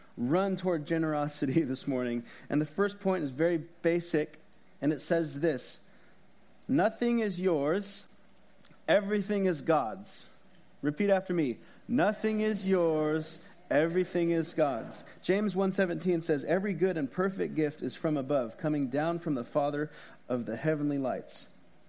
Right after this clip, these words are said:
When you stop looking at what you have as yours, it's a whole lot easier to let go, isn't it? I've got kids. One of their first words was,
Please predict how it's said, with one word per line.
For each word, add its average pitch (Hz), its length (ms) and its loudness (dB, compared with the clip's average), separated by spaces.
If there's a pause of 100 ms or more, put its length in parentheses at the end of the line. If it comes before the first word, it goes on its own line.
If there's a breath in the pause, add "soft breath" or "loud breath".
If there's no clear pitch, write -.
(360 loud breath)
When 170 160 2
you 226 100 2
stop 220 420 0
looking 214 360 2
at 185 160 2
what 185 240 0
you 185 100 4
have 180 400 2
as 143 260 -2
yours, 202 760 0 (560 loud breath)
it's 160 160 0
a 170 120 4
whole 214 300 2
lot 214 220 2
easier 208 320 0
to 180 60 2
let 170 280 0
go, 127 380 2
isn't 147 300 0
it? 107 160 -6 (4000 soft breath)
I've 180 120 2
got 165 180 0
kids. 151 480 -2
One 165 100 2
of 170 60 2
their 156 100 2
first 165 340 -4
words 151 320 0
was, 135 540 -2